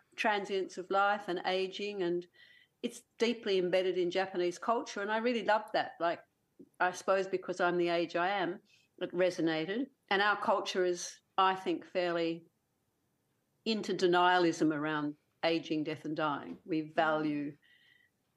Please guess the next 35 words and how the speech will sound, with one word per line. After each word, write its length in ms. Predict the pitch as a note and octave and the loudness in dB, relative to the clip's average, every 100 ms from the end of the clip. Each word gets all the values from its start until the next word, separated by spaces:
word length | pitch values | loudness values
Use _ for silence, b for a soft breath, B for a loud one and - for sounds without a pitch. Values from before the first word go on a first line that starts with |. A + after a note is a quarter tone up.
| - | -8
uh, 180 | D#3 D3 G3+ | -6 -4 0
innovation, 800 | F3+ D#3+ D#3 D#3 - D3 D3+ D#3+ | 0 2 0 0 -2 -2 0 0
new, 480 | E3 D#3 D#3 D3 D#3 - _ | 0 0 -2 -4 -8 -14 _
youth. 560 | E3 E3 D3+ D3 - - _ _ _ _ _ _ - | -4 -4 -4 -8 -16 -20 _ _ _ _ _ _ -4
Um, 460 | E3+ D#3+ - - - - | -2 -2 -4 -8 -8 -2
and 160 | G3+ | 0
there's 160 | G3 F#3+ | 2 0
a 40 | |
really 180 | G3+ G#3 | 0 2
wonderful 460 | F3 E3+ E3 - D#3 | 2 2 0 -2 0
Ozu 400 | F3+ F3+ F3 E3 | 2 2 0 -2
film, 460 | - D#3+ D#3 D#3+ - - | -2 -6 -4 -6 -10 -4
I 120 | E3+ | -2
forget 300 | D#3 C3+ D#3 | -2 -4 -2
the 60 | E3 | 0
name 300 | D#3+ E3 E3+ | 0 2 0
of 80 | D#3+ | -2
it, 120 | E3 | -4
but 160 | - - | -2 -2
the 80 | D#3+ | 0
main 260 | E3+ F3 | 2 0
character 380 | E3+ F3+ D#3 - | -2 -2 -4 -4
goes 300 | D3+ D#3+ E3 | -2 0 0
to 140 | - E3 | -4 -4
the 80 | D3+ | -2
mirror 440 | E3 E3+ D3+ E3 - _ _ | -2 -2 -2 -6 -12 _ _
<laughs> 240 | - - | -20 -4
and 180 | F#3 E3+ | -2 -2
he 160 | D#3 E3+ | -2 -6
says, 480 | - E3 D#3+ E3 - _ b _ - | -2 -2 -2 -6 -14 _ b _ 0
"Oh, 340 | C#4 C4 F#3 - - _ _ _ | 2 4 2 -2 -12 _ _ _
here's 220 | A3+ G#3 | -6 -4
another 340 | G#3 F#3+ F#3 F3+ | 0 0 2 2
grey 320 | F#3+ F3+ F3 | 2 2 2
hair. 340 | F3+ F3 D#3 | 2 0 -2